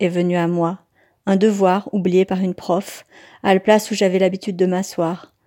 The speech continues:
À moins que ce ne soit Emmanuelle elle-même qui l'a, qui l'avait abandonnée, que le hasard n'en soit finalement pas un. Car oui, je dois au-, aujourd'hui le confesser,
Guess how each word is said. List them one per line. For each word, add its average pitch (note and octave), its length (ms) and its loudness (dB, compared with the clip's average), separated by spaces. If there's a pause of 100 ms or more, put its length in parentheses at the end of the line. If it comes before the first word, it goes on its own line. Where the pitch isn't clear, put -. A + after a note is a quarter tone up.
(500)
À G#3+ 80 0
moins G#3+ 140 4
que A3+ 80 2
ce - 140 0
ne A3 100 6
soit - 260 2
Emmanuelle A3 460 4
elle-même G3 460 2 (340)
qui - 160 -6
l'a, F3+ 240 2 (440)
qui - 140 -2
l'avait F3+ 480 0
abandonnée, F#3 680 -2
que - 120 -4
le F3+ 220 2
hasard F#3+ 340 0
n'en E3+ 140 -2
soit F#3+ 200 -6
finalement F#3 500 -2
pas - 220 -6 (100)
un. G3+ 160 -10 (2000)
Car G3+ 220 2
oui, A3+ 360 2
je - 120 -6
dois G3+ 280 6
au-, G3+ 100 4 (100)
aujourd'hui A3 400 2
le G#3 100 2
confesser, G3+ 640 -4